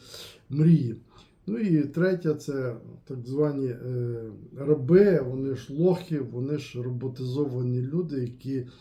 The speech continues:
підпали, е, під поняття цифрової людини, оскільки метою цифровізації на всій планеті є, е, монополія власника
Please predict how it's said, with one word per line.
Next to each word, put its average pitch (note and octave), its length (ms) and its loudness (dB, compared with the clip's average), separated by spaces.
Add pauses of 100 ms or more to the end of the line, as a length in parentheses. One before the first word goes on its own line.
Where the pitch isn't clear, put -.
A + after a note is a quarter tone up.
(360)
підпали, D3+ 580 0
е, B2 600 -4 (120)
під B2 160 -12
поняття C#3 540 -4
цифрової C3 760 -6
людини, B2 480 0 (100)
оскільки C#3 500 -10 (800)
метою C3+ 500 2
цифровізації C#3 1200 -4
на C3+ 120 -6
всій C3 260 -8
планеті C#3+ 600 -2
є, B2+ 320 -4
е, A#2+ 680 -6
монополія C#3 680 0
власника C#3 840 -6